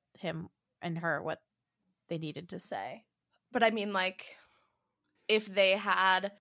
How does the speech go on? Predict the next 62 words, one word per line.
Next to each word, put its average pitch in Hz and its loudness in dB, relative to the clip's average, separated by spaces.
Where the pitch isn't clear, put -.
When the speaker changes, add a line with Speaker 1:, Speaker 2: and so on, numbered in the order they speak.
Speaker 2:
had 196 4
multiple 185 -4
interactions, 175 -4
like, 170 -8
when 175 -10
they 170 -6
first 180 -10
got 175 -4
out 175 -6
of 175 -10
the 180 -12
villa, 165 -4
they 165 -8
had 185 -12
been 175 -8
like, 170 -8
"Yeah, 302 0
we're 196 -2
kind 190 -6
of 185 -6
skeptical, 180 -8
like, 180 -6
congrats 180 -4
on 190 -8
your 170 -6
win, 170 -6
but 190 -14
we're 185 -10
kind 180 -12
of 175 -10
Speaker 1:
Right. - -12
Speaker 2:
skeptical." 180 6
And 180 0
then 170 -4
we 170 -8
could 196 -10
have 185 -4
seen, 175 -6
or 240 6
even 247 2
just 202 2
then 196 2
we 185 -6
flash 180 4
to 190 -2
Sammy 185 -2
and 185 -4
Jess, 175 -2
and 185 -10
they're 175 -4
like, 190 -6
"Yeah, 320 6
that 247 4
was 240 -4
a 247 0
few 240 -6
weeks 226 -6
ago, 214 0
and 196 -4
since 214 -8
then 185 -6
we 185 -6